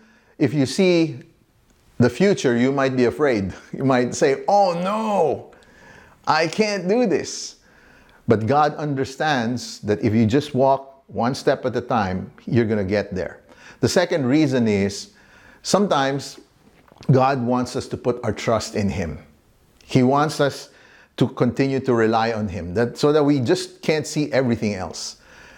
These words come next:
so that we'll do what He wants us to do in the meanwhile, okay? It's the same with provision.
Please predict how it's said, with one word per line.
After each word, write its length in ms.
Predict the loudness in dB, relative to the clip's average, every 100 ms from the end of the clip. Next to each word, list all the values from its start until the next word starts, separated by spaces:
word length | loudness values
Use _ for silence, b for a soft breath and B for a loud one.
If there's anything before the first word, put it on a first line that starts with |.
| B B
so 180 | 2 4
that 100 | 4
we'll 280 | 4 4 4
do 220 | 4 4
what 220 | 4 2
He 100 | -2
wants 320 | 0 2 0 -2
us 120 | -4
to 100 | -2
do 500 | 2 4 4 0 -6 _ _ _ -2
in 100 | 2
the 80 | 2
meanwhile, 640 | 2 2 0 -2 -6 -12 -20 _ -12
okay? 460 | -2 2 2 -2 b b b
It's 140 | -2 0
the 100 | 0
same 200 | 0 0
with 180 | -2 0
provision. 640 | -2 0 -2 -4 -8